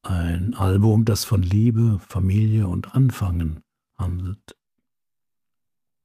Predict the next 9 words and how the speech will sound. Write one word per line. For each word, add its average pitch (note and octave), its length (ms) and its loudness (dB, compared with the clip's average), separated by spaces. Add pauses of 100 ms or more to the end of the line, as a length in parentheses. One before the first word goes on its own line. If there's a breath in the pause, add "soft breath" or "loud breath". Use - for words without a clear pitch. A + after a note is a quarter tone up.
(480 loud breath)
Von - 180 0
einem G#2 240 4
Mann, G#2 260 2
der G2+ 140 0
zum - 240 -2
ersten - 480 -4
Mal G#2+ 220 -2
in G2+ 140 0
Frieden F2 600 -4